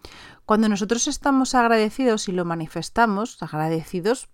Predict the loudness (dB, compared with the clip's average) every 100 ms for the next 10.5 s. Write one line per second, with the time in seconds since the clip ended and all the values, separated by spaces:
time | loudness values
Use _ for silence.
0 | _ -6 -4 -2 -2 -4 -6 -6 -4 -2
1 | 2 2 2 0 0 0 0 -2 -2 0
2 | -2 0 0 0 -2 -2 -2 -2 -2 -2
3 | -4 -4 -4 -2 -4 -14 -20 -20 -20 -10
4 | -2 0 2 0 0 0 -2 -2 -2 0
5 | -2 -2 -4 -4 -4 0 0 0 -2 -2
6 | 0 2 2 2 4 4 4 4 2 2
7 | 2 4 4 4 2 2 0 0 -2 -4
8 | -4 0 2 4 4 2 -2 -8 -4 -2
9 | -2 -6 -14 -20 -20 -14 -4 2 2 2
10 | 2 4 4 0 -4